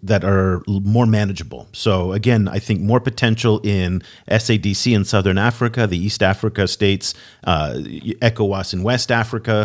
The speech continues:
Horn of Africa. Horn of Africa right now obviously is not a,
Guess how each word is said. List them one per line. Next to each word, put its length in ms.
Horn 200
of 140
Africa. 340
Horn 180
of 80
Africa 300
right 180
now 200
obviously 400
is 100
not 260
a, 300